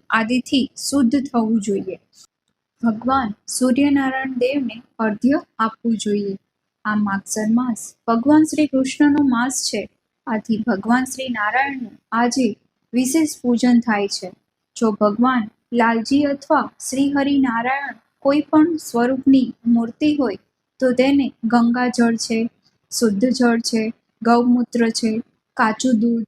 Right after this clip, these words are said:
મધથી સ્નાન કરાવવું જોઈએ. ત્યારબાદ શુદ્ધ જળથી સ્નાન કરાવીને ભગવાનને સાજ શૃંગાર સજાવવા જોઈએ. ફૂલ, ફળ, વસ્ત્ર, હળદર, નાળિયેર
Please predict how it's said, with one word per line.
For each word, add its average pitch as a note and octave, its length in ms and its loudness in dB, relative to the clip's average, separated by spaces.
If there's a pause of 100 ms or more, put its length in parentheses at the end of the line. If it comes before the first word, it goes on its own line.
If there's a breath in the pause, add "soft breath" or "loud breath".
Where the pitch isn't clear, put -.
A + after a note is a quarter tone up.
(280)
મધથી A#3+ 640 0
સ્નાન C4 540 -2
કરાવવું G#3+ 460 0
જોઈએ. G3 460 -6 (380)
ત્યારબાદ A3+ 540 0 (120)
શુદ્ધ C#4+ 420 2
જળથી B3 600 0
સ્નાન C4 420 0
કરાવીને C4 680 0 (360)
ભગવાનને A#3+ 600 0 (300)
સાજ B3 320 2
શૃંગાર A#3+ 720 0
સજાવવા G#3+ 600 -2
જોઈએ. G3 420 -4 (600 soft breath)
ફૂલ, A#3 360 0
ફળ, A#3 600 -2 (100)
વસ્ત્ર, A3+ 420 -2
હળદર, A3+ 720 -2 (120)
નાળિયેર A3+ 540 0